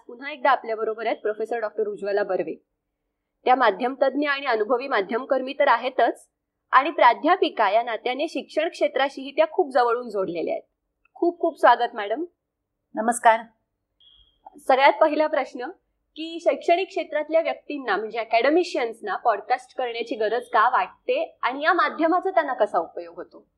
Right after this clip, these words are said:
Speaker 2: शैक्षणिक क्षेत्रातल्या व्यक्तींना पॉडकास्ट करण्याची गरज का वाटते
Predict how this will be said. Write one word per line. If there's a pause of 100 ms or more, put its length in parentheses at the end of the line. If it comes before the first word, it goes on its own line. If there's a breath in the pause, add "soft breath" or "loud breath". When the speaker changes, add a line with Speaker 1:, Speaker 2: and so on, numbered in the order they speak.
(880)
Speaker 2:
शैक्षणिक
क्षेत्रातल्या
व्यक्तींना
पॉडकास्ट
करण्याची
गरज
का (460)
वाटते